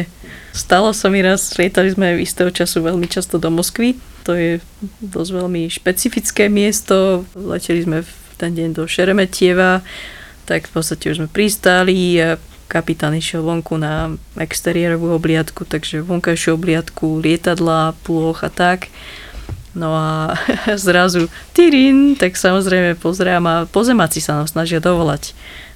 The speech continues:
Hej, tak ja tak zdvihnem, vravím, že kokpit zem. Dobre, a ticho. Vravím, „Asi, asi už vyriešili, však kapitán tam dá, kde už teraz bude.“ Tak pravdepodobne ho odchytili, opýtali sa.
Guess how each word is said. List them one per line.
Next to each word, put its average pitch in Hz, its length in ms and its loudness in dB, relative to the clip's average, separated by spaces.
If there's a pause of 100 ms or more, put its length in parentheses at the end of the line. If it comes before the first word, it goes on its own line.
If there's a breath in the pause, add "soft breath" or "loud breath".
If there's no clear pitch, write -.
(120)
Hej, 190 180 -6
tak 165 160 -8
ja 165 120 -4
tak 156 240 -10
zdvihnem, 185 760 2 (180)
vravím, 160 500 0
že 156 400 -2 (260)
kokpit - 600 -8
zem. 175 360 0 (1040 loud breath)
Dobre, 175 380 -2
a 147 160 0 (380)
ticho. 143 340 -4 (580)
Vravím, 147 260 -10 (760)
„Asi, 190 340 -2 (200)
asi 170 320 2
už 147 80 -2
vyriešili, 170 560 2
však - 220 -4
kapitán 156 420 -2
tam 156 220 -2
dá, 170 120 4
kde 165 200 0
už 151 120 -2
teraz 151 300 0
bude.“ 175 400 2 (720 loud breath)
Tak - 260 -4 (220)
pravdepodobne 165 680 2
ho 160 80 0
odchytili, 160 480 -2
opýtali 165 520 0
sa. 151 280 0